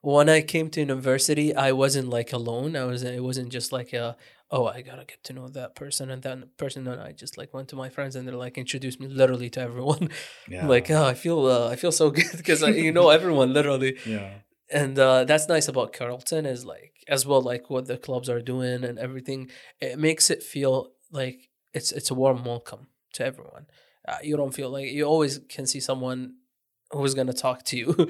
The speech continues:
Speaker 1: <laughs>
Speaker 2: Yeah.
Speaker 1: Literally, I, I
Speaker 2: Listen,
Speaker 1: don't
Speaker 2: as
Speaker 1: care. I
Speaker 2: annoying
Speaker 1: don't
Speaker 2: as
Speaker 1: care
Speaker 2: you
Speaker 1: what
Speaker 2: can
Speaker 1: you're,
Speaker 2: be,
Speaker 1: yeah.
Speaker 2: as annoying as someone can be,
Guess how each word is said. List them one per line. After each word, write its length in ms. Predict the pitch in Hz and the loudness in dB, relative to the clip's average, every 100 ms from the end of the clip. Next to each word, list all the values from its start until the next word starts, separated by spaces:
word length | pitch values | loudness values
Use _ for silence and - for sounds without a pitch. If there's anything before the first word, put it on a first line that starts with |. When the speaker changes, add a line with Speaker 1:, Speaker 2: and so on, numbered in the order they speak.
| - | -2
Speaker 1:
<laughs> 100 | - | -12
Speaker 2:
Yeah. 280 | 107 92 85 - | -12 -12 -14 -10
Speaker 1:
Literally, 840 | 180 170 156 135 131 135 147 - - 156 _ - - | 4 8 8 8 4 2 0 -2 -8 -20 _ -20 -10
I, 100 | 151 156 | 0 2
I 20 | 135 | 4
Speaker 2:
Listen, 180 | 156 160 | 4 6
Speaker 1:
don't 100 | 156 | 4
Speaker 2:
as 80 | |
Speaker 1:
care. 120 | 135 147 | 2 2
I 20 | |
Speaker 2:
annoying 260 | 139 147 160 | 4 4 6
Speaker 1:
don't 120 | 151 | 4
Speaker 2:
as 60 | 135 | 2
Speaker 1:
care 80 | 135 | 0
Speaker 2:
you 60 | |
Speaker 1:
what 80 | 135 | 0
Speaker 2:
can 60 | 120 | -2
Speaker 1:
you're, 120 | 147 143 | -2 -4
Speaker 2:
be, 140 | 170 | -6
Speaker 1:
yeah. 120 | 165 139 | 0 0
Speaker 2:
as 20 | |
annoying 320 | 127 127 135 127 | 2 -2 -2 -2
as 80 | - | -6
someone 200 | 123 113 | -8 -10
can 160 | 113 | -12
be, 300 | 107 127 170 | -10 -10 -10